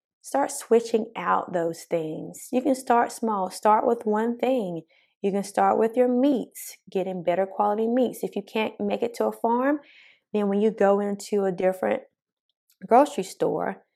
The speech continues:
choose the better option. Just things like that. And we can talk more about that later if you're interested. And practice gratitude.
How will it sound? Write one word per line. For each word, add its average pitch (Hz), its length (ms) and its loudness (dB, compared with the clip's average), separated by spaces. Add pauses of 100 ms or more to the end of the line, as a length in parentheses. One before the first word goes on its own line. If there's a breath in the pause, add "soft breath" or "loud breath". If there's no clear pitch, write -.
(340)
choose 247 460 2
the 233 80 4
better 190 440 4 (160)
option. - 500 -12 (1500)
Just 302 240 0
things 302 340 4
like 254 240 2
that. 165 300 2
And 196 80 -2
we 247 80 0
can 302 140 -4
talk 226 220 2
more 190 200 0
about 170 300 -2
that 170 260 2 (600 soft breath)
later 196 600 2 (800)
if - 160 -8
you're 170 160 2
interested. 180 540 -2 (640)
And 208 480 0 (720)
practice 208 640 2 (440)
gratitude. 208 1200 4